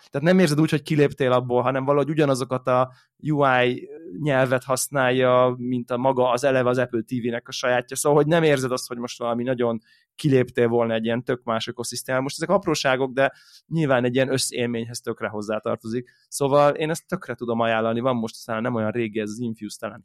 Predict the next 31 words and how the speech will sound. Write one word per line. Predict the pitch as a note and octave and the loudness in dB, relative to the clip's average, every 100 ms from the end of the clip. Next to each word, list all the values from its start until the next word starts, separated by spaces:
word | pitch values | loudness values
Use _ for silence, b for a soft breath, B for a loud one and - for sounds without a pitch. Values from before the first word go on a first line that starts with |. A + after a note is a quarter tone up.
| - | -8
hét | D3 C3+ | -4 -4
hetes | - C#3+ G#2 - | -4 -4 -4 -4
verziónál | A2+ A2 G#2+ G#2+ G#2+ | -4 -4 -6 -8 -10
tart, | - C3+ D3 D3 b b b | -6 -2 -2 -2 b b b
és | - | -6
mondom, | D#3+ E3 C3+ A#2+ | 2 2 2 0
ilyen | B2 A#2+ A#2+ _ _ | 2 2 0 _ _
tényleg | E3+ D3 B2 | -2 0 0
megevett | B2+ B2 A#2+ A2 - | 0 0 0 -2 -4
ilyen, | - A2 A2 A2+ A2 b b _ | -4 -2 -2 -4 -8 b b _
izé, | B2 A#2 A#2 A2 | -12 -6 -2 0
négy | B2 C#3 - | 0 -2 -4
K, | - B2 | -2 0
Dolby | A#2+ B2+ B2 B2 | 2 4 4 2
Vision, | A#2+ A#2 A#2 B2+ | 0 -2 -4 -2
H | B2+ A#2 | 0 0
D | A#2 | 0
R | A2+ A#2 | 0 0
dolgokat, | A#2+ A2+ A2+ A#2 A#2 | 0 0 0 -4 0
Dolby | B2 B2 B2 | 2 2 2
Atmos | A2+ B2+ A#2 A#2+ - | -2 -2 -4 -6 -2
hanggal, | B2+ C3 B2 | 0 2 0
és | B2 | 0
így | C3 B2 _ - | -4 -10 _ -14
sont | - - C3+ A#2+ | -10 -2 -2 -2
nélkül | A#2 A2 - G#2+ | -4 -6 -4 -4
játszotta | A2 A2 - - A#2 | -4 -6 -12 -14 -6
le, | A#2 A2+ A#2+ | -4 -4 -4
zokszó | A#2 G#2+ A2 - G#2 | -8 -6 -8 -8 -8
nélkül, | G2+ G#2 - A2+ | -6 -8 -8 -12
úgyhogy | - A#2+ | -8 -10